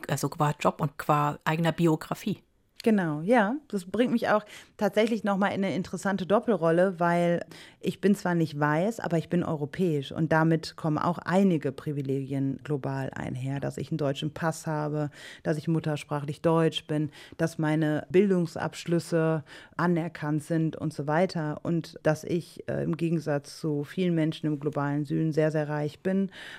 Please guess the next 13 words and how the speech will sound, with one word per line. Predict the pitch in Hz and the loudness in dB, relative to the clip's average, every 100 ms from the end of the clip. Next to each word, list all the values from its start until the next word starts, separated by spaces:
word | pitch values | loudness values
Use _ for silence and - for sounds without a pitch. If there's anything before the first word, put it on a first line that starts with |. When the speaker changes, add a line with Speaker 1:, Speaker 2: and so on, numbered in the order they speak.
| - _ | -20 _
Speaker 2:
und | 180 180 180 - | 2 2 0 2
dennoch | 165 170 160 | 4 4 2
bin | - 180 | 0 -2
ich | 180 | 0
von | - 165 | -2 -4
Rassismus | 170 190 - 165 | -2 -4 -4 -8
betroffen. | - - 147 147 | -8 -8 -6 -2
Das | 151 160 | -2 -4
ist | 196 - | -6 -2
auch | 180 190 220 - - - - - - | 2 4 4 0 -16 -20 -20 -8 0
eine | 190 - | 2 4
interessante | 185 - - 185 196 208 196 180 | 0 -2 -2 2 2 4 2 2
Perspektive, | - 185 - 175 - 185 190 185 202 196 | 0 0 0 -4 -4 -2 0 2 4 4